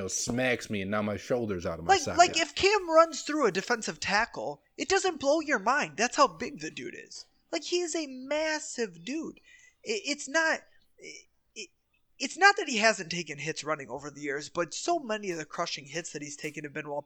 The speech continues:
Speaker 2: trying to pass the ball anyway or scrambling out of the pocket. Like, it, le-, if you run the offense right, he's gonna take less punishing hits, especially when the other team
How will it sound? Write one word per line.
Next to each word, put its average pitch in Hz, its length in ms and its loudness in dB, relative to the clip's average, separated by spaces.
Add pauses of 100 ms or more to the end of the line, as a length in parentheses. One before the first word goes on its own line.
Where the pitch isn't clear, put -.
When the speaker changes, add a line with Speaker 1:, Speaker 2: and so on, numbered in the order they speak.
(120)
Speaker 2:
trying 156 200 -2
to 143 60 -14
pass 156 340 -4
the - 60 -14
ball 143 240 -6
anyway 151 400 -8 (300)
or 156 80 -4
scrambling 156 580 -4
out 151 140 -4
of 151 60 -10
the 147 80 -12
pocket. 147 440 -4
Like, 147 240 -6 (680)
it, 170 100 -8 (180)
le-, 196 360 0
if 233 200 -2
you 277 140 -4
run 320 240 2
the 302 160 -8
offense 247 480 0
right, 165 480 -4 (300)
he's 269 180 -8
gonna 349 180 -6
take 311 240 -4
less 240 300 -4
punishing 214 480 -6
hits, - 480 -6 (840)
especially 320 480 2
when 240 140 -6
the 208 120 -4
other 240 200 -4
team 170 400 -10